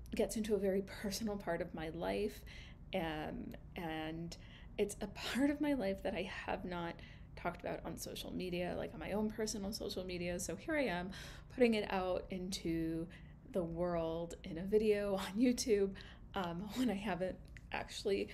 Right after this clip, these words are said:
put it out in the world, um, on my socials. But, um, over the summer, I became pregnant, and that's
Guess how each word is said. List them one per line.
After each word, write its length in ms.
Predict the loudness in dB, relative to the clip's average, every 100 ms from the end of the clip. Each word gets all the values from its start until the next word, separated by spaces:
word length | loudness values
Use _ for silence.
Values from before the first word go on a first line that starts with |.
| -10 -12 -8
put 160 | 2 2
it 160 | 2 -2
out 260 | -2 -2 -4
in 120 | -4
the 80 | -2
world, 540 | -2 -2 -2 -2 -4 -8 -14 -10
um, 380 | -6 -6 -6 -8 -10 -14 -14 -12 -12 -12 -8
on 340 | -2 -2 -2 -6 -6
my 140 | -4
socials. 760 | 4 6 6 4 2 2 0 -4 -12 -12 -12 -4
But, 460 | -2 0 0 -2 -6 -6 -14 -8 -2
um, 440 | -2 0 -2 -2 -6 -12 -12 -12 -14 -14 -14 -14 -10 2
over 160 | 4 6
the 120 | 6
summer, 360 | 4 2 2 0
I 40 | -2
became 260 | 2 2
pregnant, 560 | 2 0 0 0 0 -8 -10 0
and 340 | 4 4 2 -4
that's 240 | -2 -4